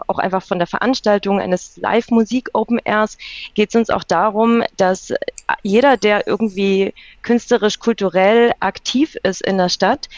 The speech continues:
sich mit dem, was er kann, auch auf dem Open Air zeigen kann. Und dass da alles zusammenkommt, was wir irgendwie an kreativem Potenzial haben und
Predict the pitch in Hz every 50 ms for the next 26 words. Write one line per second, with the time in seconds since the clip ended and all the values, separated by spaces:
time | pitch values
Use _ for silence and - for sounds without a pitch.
0 | - - - - 214 - 226 214 208 - 220 233 254 247 226 208 - 190 185 -
1 | - - 208 220 226 214 214 240 294 - - - - - - 196 190 - - 220
2 | 220 - - 240 - - 196 - 214 - - 180 190 196 - - - 202 185 202
3 | 196 190 - - - 139 139 - - - - - - - - _ _ - 202 196
4 | - 196 196 190 - 214 214 - - - 269 302 285 - - 247 208 208 240 277
5 | 277 262 - - 208 180 190 220 233 - 208 202 - - 202 214 220 214 202 202
6 | - - 226 220 233 - - 226 226 - - 220 214 202 208 - - 208 196 196
7 | 190 185 185 190 196 190 202 214 233 254 - - 190 202 202 202